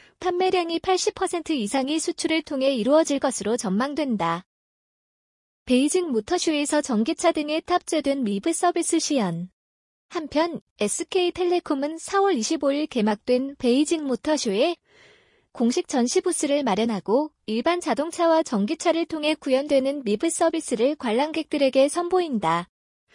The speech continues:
이번에 선보이는 미브 기술은 차량 상태 진단 및 보기, 원격 시동 및 램프 제어,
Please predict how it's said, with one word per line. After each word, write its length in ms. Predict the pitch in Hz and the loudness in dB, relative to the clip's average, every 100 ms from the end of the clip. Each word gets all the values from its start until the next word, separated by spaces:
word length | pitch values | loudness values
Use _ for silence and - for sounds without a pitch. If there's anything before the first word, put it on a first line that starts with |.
| - - _ | -20 -20 _
이번에 400 | 233 220 294 330 | -2 2 4 2
선보이는 720 | 339 381 370 359 311 285 330 | 0 -2 0 2 2 -2 -4
미브 220 | 226 208 285 | -4 -2 0
기술은 580 | 285 - 190 254 311 - _ - _ _ | 0 0 -2 -4 -6 -14 _ -20 _ _
차량 320 | - 370 359 | 0 2 2
상태 360 | 359 359 359 349 | 0 -4 0 -2
진단 380 | - 247 269 262 | 0 0 0 0
및 160 | 302 - | -4 -4
보기, 480 | 233 185 208 294 - _ | -6 -4 -4 -4 -6 _
원격 380 | 202 214 226 359 | 0 0 0 -2
시동 360 | - 349 330 320 | -2 -2 -2 -4
및 140 | 311 | -2
램프 340 | 208 208 208 | 0 0 -2
제어, 400 | 339 208 180 233 | -2 0 2 0